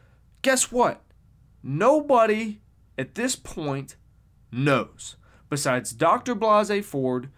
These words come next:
and Brett fucking Kavanaugh. Maybe some of these other people that are named. Nobody knows. So to get on Twitter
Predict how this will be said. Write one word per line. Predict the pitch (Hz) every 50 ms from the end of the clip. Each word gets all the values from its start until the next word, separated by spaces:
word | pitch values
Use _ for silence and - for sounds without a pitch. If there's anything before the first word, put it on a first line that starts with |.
| _ _ _
and | - - 131 113
Brett | 113 127 139 160 156 -
fucking | - - 160 156 - 151 147
Kavanaugh. | 139 139 110 107 104 - 87 76 - - - _ _ _ - - _ _ _ - - _ _ _ _ _ - _ _ _ _ _ _ _ _ _ -
Maybe | 113 127 143 165 202 233 220 208 220 208
some | 208 - 220 202 202
of | 202
these | 202 208 202 175
other | 190 175 175 151
people | 131 - 139 123 107 107
that | 104 104 98 92
are | 90
named. | 90 92 82 69 67 - _ _ _ - _ -
Nobody | - 131 143 156 175 202 220 247 247 240 247 240 247 254 247
knows. | 240 226 214 226 220 190 143 110 - - - - - - _ _ _ _ _ _ _ _ - _
So | - - - 226 202
to | 175
get | 131 123 120 131 - 262 302 320
on | 302 269 269 277 254
Twitter | - - - 247 240 190 123 - - -